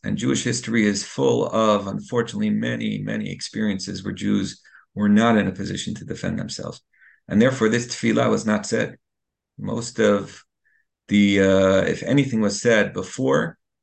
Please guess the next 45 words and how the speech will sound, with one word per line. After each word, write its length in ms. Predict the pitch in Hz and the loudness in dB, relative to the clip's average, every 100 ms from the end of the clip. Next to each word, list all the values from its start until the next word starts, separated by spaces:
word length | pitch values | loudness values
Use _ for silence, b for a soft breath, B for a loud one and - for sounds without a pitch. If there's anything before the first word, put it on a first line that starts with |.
| _ | _
it 60 | - | -10
was 200 | 98 92 | -6 -6
before 400 | - - - 117 | -8 -4 0 0
being 200 | 104 101 | 0 -2
attacked, 500 | 98 131 123 120 - _ | -2 0 0 0 -6 _
the 240 | - 92 92 | -6 -2 -4
bracha, 580 | - 95 - - 113 98 | -2 -4 -2 -2 -2 -2
the 60 | |
blessing 440 | - 113 110 - 101 | -2 0 0 -2 -4
that's 240 | 92 - | -4 -4
said 220 | 117 117 | -2 -2
when 140 | 117 98 | -2 -4
somebody 460 | 107 110 104 101 | -4 -2 -2 -2
is 140 | 98 98 | -6 -6
willing 280 | 110 104 | -4 -4
to 100 | 101 | -6
give 180 | - 104 | -4 -4
up 160 | 101 98 | -4 -4
their 140 | 101 | -6
life 300 | 101 101 98 | -2 -4 -6
to 100 | - | -10
sanctify 540 | 95 98 95 92 - 87 | -10 -8 -10 -10 -10 -8
God's 320 | 90 - - | -6 -8 -8
name. 240 | - - - _ _ B B B B B _ | -10 -10 -14 _ _ B B B B B _
But 340 | - 101 95 - _ _ _ _ _ | -2 2 2 -2 _ _ _ _ _
as 440 | 98 95 95 - - _ | -4 -4 -6 -18 -20 _
the 280 | 95 104 104 | -6 -2 2
Rambam 460 | 104 123 131 107 | 4 6 6 6
Maimonides 640 | 104 104 110 117 104 104 - | 4 4 4 4 2 0 0
tells 320 | 139 139 101 | 0 0 0
us, 420 | 101 117 - - _ _ _ | -6 -6 -10 -16 _ _ _
that 100 | - | -6
when 100 | 95 | 0
you 60 | 104 | 2
go 180 | 104 135 | 4 2
out 140 | 113 | 2
to 100 | - | -2
war, 160 | 117 117 | 0 0
that's 240 | 110 104 | 0 -2
another 320 | 107 110 113 | -2 -2 0
way 140 | 101 90 | -2 -4
of 80 | - | -6
sanctifying 560 | - 92 - - - | -10 -10 -12 -10 -10
God's 300 | - - - | -8 -10 -10
name. 220 | - - | -14 -16